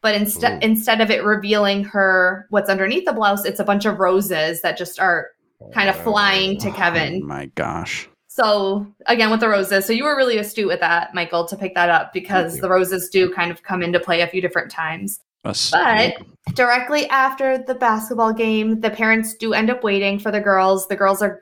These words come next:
Speaker 1: I, I don't think that they end up having a sleepover that we see, but they do go to maybe smoke some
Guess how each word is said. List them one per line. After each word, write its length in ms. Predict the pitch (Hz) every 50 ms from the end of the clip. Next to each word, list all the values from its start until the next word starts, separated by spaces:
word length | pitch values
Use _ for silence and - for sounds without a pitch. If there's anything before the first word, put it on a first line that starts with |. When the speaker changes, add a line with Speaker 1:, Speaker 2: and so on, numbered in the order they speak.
| _ -
Speaker 1:
I, 180 | - 214 220 - -
I 80 | 247
don't 200 | 262 339 415 494
think 140 | - 480 480
that 100 | 440 381
they 80 | - 277
end 120 | 269 262
up 100 | 262 262
having 280 | 254 233 220 226 214 202
a 40 | 196
sleepover 580 | - - - 214 220 214 220 220 208 220 220
that 200 | 208 196 - -
we 160 | 190 202 208
see, 420 | 208 - - 247 240 240 233 220 208
but 400 | - 196 185 185 185 - - - - _ _ -
they 160 | 220 208 208
do 180 | 208 208 208 202
go 340 | 202 214 202 202 202 196
to 340 | 196 - - 214 190 190 190 -
maybe 200 | 208 202 196 190
smoke 320 | 190 - - 202 190 190
some 340 | - - 196 190 190 190 185